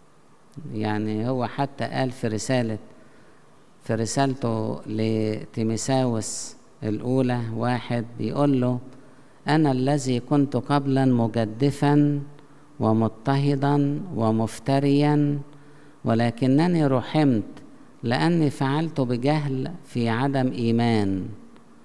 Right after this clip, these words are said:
وتفاضلت نعمة ربنا جدا." بعد ما إيه، آمنت والمسيح ظهر لي بقى إيه بعد كده. فهو بيحكي، بس هو ندمان على اللي عمله ده من اضطهاد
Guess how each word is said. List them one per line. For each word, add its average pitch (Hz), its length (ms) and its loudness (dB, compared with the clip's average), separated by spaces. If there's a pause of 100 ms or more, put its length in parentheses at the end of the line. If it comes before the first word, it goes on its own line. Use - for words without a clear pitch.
(280)
وتفاضلت 120 960 0
نعمة 123 440 0
ربنا 110 480 0
جدا." 98 640 -6
بعد 135 300 -2
ما 110 240 -4
إيه، 131 480 -2
آمنت 110 340 0 (480)
والمسيح 110 500 -2
ظهر 110 340 -2
لي 104 120 -4
بقى 110 240 -4
إيه 110 200 -4
بعد 110 320 -4
كده. 98 240 -10 (1160)
فهو 147 400 0 (480)
بيحكي، 170 640 -2 (340)
بس 123 340 -6
هو 151 280 2 (180)
ندمان 127 600 0
على 117 200 -2
اللي 107 160 -2
عمله 113 400 0
ده 117 260 -2
من 113 240 -2
اضطهاد 117 680 -2